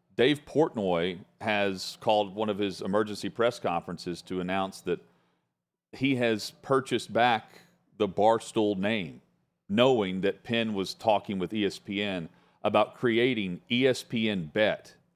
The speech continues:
which is going to be their betting hub across their platform. And now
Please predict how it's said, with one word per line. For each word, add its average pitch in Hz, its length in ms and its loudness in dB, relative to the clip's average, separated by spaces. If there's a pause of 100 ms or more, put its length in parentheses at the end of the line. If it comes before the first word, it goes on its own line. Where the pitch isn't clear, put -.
which 101 180 -6
is 92 100 -6
going 107 280 -2
to 104 100 -4
be 98 440 0 (540)
their 117 240 6
betting 104 400 2
hub 90 460 2 (200)
across 98 520 2
their 95 160 2
platform. 78 640 -4 (300)
And 101 180 0
now 107 380 2